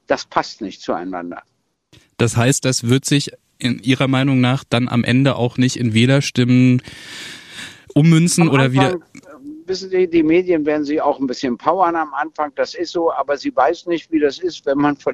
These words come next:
Speaker 1: den Medien fallen gelassen wird, aber ich weiß, wie das ist, ich kenne das alles und, äh, ich glaube, dass Sie sich überschätzen.
Speaker 2: Alles klar, Herr Gysi. Das war's von meiner Seite. Wenn's von Ihrer Seite nicht noch was gibt, äh, was Sie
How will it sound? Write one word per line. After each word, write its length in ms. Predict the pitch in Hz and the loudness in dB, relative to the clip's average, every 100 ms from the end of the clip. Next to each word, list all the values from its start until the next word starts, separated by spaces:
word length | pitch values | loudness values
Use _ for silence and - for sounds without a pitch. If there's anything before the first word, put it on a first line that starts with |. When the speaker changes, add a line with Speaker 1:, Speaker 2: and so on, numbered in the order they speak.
| - | -2
Speaker 1:
den 160 | 151 | -2
Medien 400 | 123 156 - 135 | 0 -2 -2 -6
fallen 360 | - 135 185 220 | -2 0 0 0
gelassen 460 | 147 127 131 - - | 0 0 0 -4 -4
wird, 180 | 135 147 | -4 -2
aber 220 | 120 185 | -4 -4
ich 160 | 277 139 | -4 -2
weiß, 320 | 123 - - | 0 -2 -4
wie 60 | 160 | -2
das 260 | 127 - | -2 -2
ist, 260 | 165 - - - - - | -6 -8 -12 -20 -14 -6
ich 220 | 131 - | -6 -2
kenne 240 | 165 - - | -2 -2 -4
das 220 | 123 - | -6 -4
alles 460 | - 135 180 - - - - - _ | -4 0 0 -2 -12 -20 -20 -20 _
und, 500 | - 156 165 165 - | 2 4 4 0 -4
äh, 300 | 175 156 156 | 0 2 2
ich 140 | 143 - | -2 -2
glaube, 360 | 135 151 147 | 2 2 0
dass 200 | 131 135 | 0 -2
Sie 120 | - 113 | -2 -6
sich 280 | 123 110 | -6 -8
überschätzen. 680 | - 117 107 - - - - _ _ _ _ _ _ _ - - | -12 -8 -6 -6 -8 -10 -18 _ _ _ _ _ _ _ -10 -2
Speaker 2:
Alles 260 | 123 147 | 0 0
klar, 180 | 147 143 | 0 0
Herr 140 | 147 | 0
Gysi. 360 | 120 113 107 101 - - - | 0 0 2 0 -4 -6 -4
Das 180 | 123 | -2
war's 220 | 123 135 - | -2 -4 0
von 100 | 131 | 0
meiner 240 | 135 139 | 2 2
Seite. 300 | 120 131 131 | 2 0 0
Wenn's 220 | 123 160 | 0 2
von 160 | - 147 | 2 2
Ihrer 260 | 147 165 156 | 2 2 2
Seite 260 | 147 151 | 0 2
nicht 160 | 143 139 | 2 2
noch 140 | 147 | 2
was 220 | 139 139 | 0 0
gibt, 240 | 143 147 - | -2 -4 -4
äh, 200 | 127 127 | -4 0
was 200 | 131 - | -2 0
Sie 320 | 139 131 | 2 4